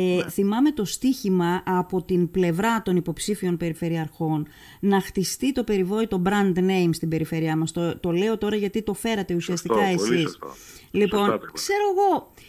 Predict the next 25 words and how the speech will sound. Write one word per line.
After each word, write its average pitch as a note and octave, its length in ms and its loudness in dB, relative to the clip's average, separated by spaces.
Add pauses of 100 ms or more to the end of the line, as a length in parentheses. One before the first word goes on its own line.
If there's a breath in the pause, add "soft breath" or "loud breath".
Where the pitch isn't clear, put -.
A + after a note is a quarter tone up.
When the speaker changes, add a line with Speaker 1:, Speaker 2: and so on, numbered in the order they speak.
(240 loud breath)
Speaker 2:
χτίστηκε, C4 680 0
μήπως C4+ 260 2
και C4 100 -6
δεν A#3 120 -4
το A#3 60 0
έχουμε B3+ 220 2
καταλάβει, A#3 580 2
γιατί A#3+ 280 0
όλο B3 160 2
αυτό, A#3+ 140 -4
εντάξει, G3+ 300 -2
δεν G#3+ 140 0
είναι G#3 120 0
μια G3 160 0
διαδικασία F3 480 -2
που E3+ 80 -2
γίνεται E3+ 240 2
από E3+ 120 -4
τη E3+ 80 -2
μία E3+ 180 2
μέρα E3 220 2
στην E3+ 240 0
άλλη D#3+ 400 0 (260 loud breath)
και G3 120 0
φωνασκώντας. F3 960 0